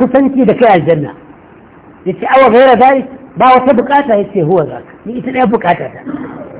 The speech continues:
Ya ce, "Fa a'inni ala nafsika bi kasrati sujud." To in kana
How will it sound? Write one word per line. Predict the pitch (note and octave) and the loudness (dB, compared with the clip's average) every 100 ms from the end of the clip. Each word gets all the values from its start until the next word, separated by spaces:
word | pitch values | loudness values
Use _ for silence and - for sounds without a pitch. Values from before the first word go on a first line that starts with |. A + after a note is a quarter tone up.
| - | -4
Ya | G#3 G3+ | -2 0
ce, | G3+ | -4
"Fa | F#3+ | -2
a'inni | - A3 G#3+ G#3+ G#3 | -2 0 0 2 2
ala | F3 E3 | 2 2
nafsika | E3 G3 G#3+ F3+ | 2 -2 -4 -4
bi | D3 | -4
kasrati | D3 F#3 E3+ E3 D#3 - | -4 -4 -2 -4 -6 -12
sujud." | A#2+ A2 G2+ - - - - - - - - - - - - | -14 -14 -18 -20 -20 -20 -20 -20 -20 -20 -20 -20 -20 -20 -16
To | - G3+ | -8 -4
in | A#3+ | 0
kana | D4+ | 2